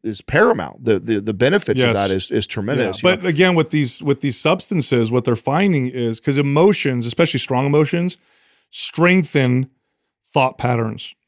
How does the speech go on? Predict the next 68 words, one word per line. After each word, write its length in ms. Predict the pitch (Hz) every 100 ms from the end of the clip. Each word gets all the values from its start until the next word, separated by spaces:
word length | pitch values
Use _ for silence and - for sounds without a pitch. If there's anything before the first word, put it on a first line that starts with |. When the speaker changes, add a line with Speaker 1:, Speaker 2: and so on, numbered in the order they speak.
| _ _
Speaker 2:
Okay. 400 | 123 113 120 117
So 520 | 143 - 143 131 131 -
if 220 | 147 127
you 140 | 185
had 160 | 196 185
a 60 | 143
scary 480 | - - 147 147
thing 200 | 135 139
happen 400 | 127 123 127 - 120
to 60 |
you, 360 | 113 107 110 117
or, 440 | 117 117 113 113 107 _ _ _ _
like, 120 | 131
a 40 | 135
lot 160 | 139
of 80 | 143
people 340 | 135 127 120 120
don't 200 | 143 143
necessarily 440 | 135 - 143 131
have, 140 | 123 123
like, 120 | 117
a 60 |
big 260 | 104 131 120
trauma, 460 | - 120 107 113 123
but 80 | -
they 60 | 120
have 120 | 120
what 60 | 117
are 40 |
called 200 | 117 113
little 240 | 117 131 120
traumas, 460 | - 117 107 110 110
right? 200 | 113 113
So 120 | 117
it's 120 | 107
like, 160 | 110 185
"Well, 120 | 208
I 60 | 151
didn't, 220 | 170 147
none 140 | 180
of 40 | 165
these 120 | 127
crazy 260 | - 190
things 180 | 196 143
happened 220 | 127 120
to 60 | 123
me, 80 | 123
but, 220 | 117 120 _ _ _ _ _ _
you 60 | 220
know, 80 | 160
I 20 |
was 120 | 143
kind 220 | - 185
of 80 | 160
neglected 600 | 147 123 131 143 131 107
throughout 260 | - 123 113
most 180 | 120 120
of 20 |
my 80 | 110
life," 300 | 98 104 -
or 400 | 123 127 123 123
there 100 | 127
was 100 | 131
a 40 | 147
lot 200 | 151 147
of, 260 | 123 120
you 140 | - 131
know, 320 | 120 117